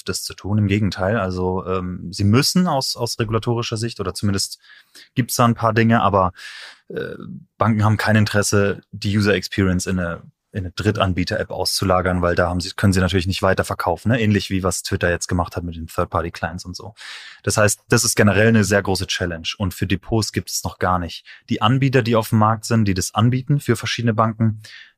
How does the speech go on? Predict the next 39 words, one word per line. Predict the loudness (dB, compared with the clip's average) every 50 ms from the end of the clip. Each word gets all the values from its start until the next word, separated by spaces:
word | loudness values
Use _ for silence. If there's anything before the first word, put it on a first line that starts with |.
| _ _ 0
die | 4
machen | 6 6 6 4 4 4 4 4
viel | 2 2 0 0 2
über | 0 2 2 2 2 2 0 -2 -8 -12
die | -14 -4
Finterest-Schnittstelle | 0 0 2 2 2 2 2 2 0 0 0 0 0 2 2 4 4 2 2 0
oder | 0 0 2 2 2
über, | 0 0 0 2 2 2 2 2 0 -2 -4 -4
ähm, | -4 -6 -6 -8 -8 -10 -10 -12 -12 -14 -16 -8
P | -4 -4
S | -2 -2
D | -4 -8
zwei | -8 -2 0 2 4 4 4 2 0 -4 -10 -20 -20 _ _ 2
oder | 4 4 6 4 2 2 0
halt | -2 -2 -2
über | 0 -2 0 0
Web-Scraping. | -2 -2 -2 -4 -8 -6 -4 -4 -4 -4 -4 -6 -10 -14 -16 -18 _ _
Und | -20 -12 -6 -4 -2 0
das | 0 -2 -2
ist | -4 -2
alles | 0 2 2 2 2 2 2
sehr | 0 0 0
fehleranfällig | 0 0 2 2 2 0 -2 -4 -6 -8 -8 -8 -8 -10
und | -10 -10
so | -10 -12
weiter. | -12 -14 -12 -14 -14 -16 -16 -20 -20 -20 -20 -20 -12
Das | -4 0
heißt, | 0 0 0 -2 -2
wir | 2 4 4 6 4 4 2 0
sind | 0 2 2 4 4
einer | 2 2 2 2 4
der | 4 4
wenigen | 4 4 4 4 2 2 2 0 0 -2 -4 -2
Anbieter | -2 0 0 0 2 0
von | 0 0 -2 -2
Portfolio-Tracking, | -2 -4 -4 -2 0 0 0 0 0 -2 0 0 0
die | 0 0
sich | -2 -4 -4 -4
aktuell | -6 -6 -6 -4 -2 -2 -2 -2 -4